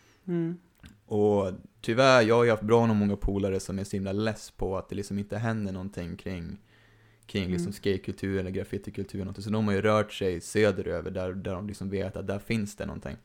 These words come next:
Speaker 1: Mm.
Speaker 2: Eh, och det är, liksom, nu, om vi ser nybörjare komma till bangården eller hänger, liksom, under bron eller, liksom, att det är,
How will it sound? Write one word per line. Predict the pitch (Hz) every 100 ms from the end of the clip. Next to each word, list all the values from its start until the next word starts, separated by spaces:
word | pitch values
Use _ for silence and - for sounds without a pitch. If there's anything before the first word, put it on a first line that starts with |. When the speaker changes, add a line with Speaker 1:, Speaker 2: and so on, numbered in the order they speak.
| _
Speaker 1:
Mm. | 185 175 170 - _ _ _
Speaker 2:
Eh, | - 92 - 98 95 - - _ _ _ _ _ _ _
och | -
det | 98 101
är, |
liksom, | 98 - 95 107
nu, | 120 113 104 98
om | 98
vi | 101
ser | - 107
nybörjare | 104 107 98 104 110 107 98
komma | - 98 95
till | 95
bangården | 101 101 101 101 104 98 95
eller | 95
hänger, | 104 101 98
liksom, | 95 - 101
under | 95 98
bron | 98 110 110 107 98
eller, | 95 95
liksom, | 95 - 101
att | -
det | 98
är, | 98